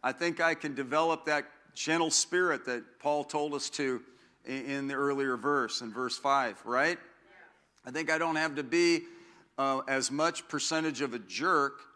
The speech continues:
as I could be more godly, right? Don't you wanna have your goal, like, "I wanna be where the, the levels are, uh, less percentage of jerk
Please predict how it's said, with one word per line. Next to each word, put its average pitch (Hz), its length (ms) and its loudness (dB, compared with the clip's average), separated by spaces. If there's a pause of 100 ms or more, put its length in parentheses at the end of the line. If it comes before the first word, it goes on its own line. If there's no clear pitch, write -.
(260)
as 135 180 -2
I 147 100 2
could 139 180 -6
be 147 120 2
more 156 600 6 (420)
godly, 143 400 8 (100)
right? 160 320 2 (680)
Don't 170 260 4
you 175 80 0
wanna 180 180 4
have 180 180 4
your 175 120 4
goal, 180 280 6
like, 151 200 6
"I 160 120 8
wanna 170 240 4
be 151 460 4 (180)
where 139 160 4
the, 131 160 0
the 127 420 -4
levels 143 760 4 (280)
are, 135 600 6 (360)
uh, 139 440 4 (140)
less 151 260 4
percentage 160 600 2
of 127 120 -4
jerk 139 480 2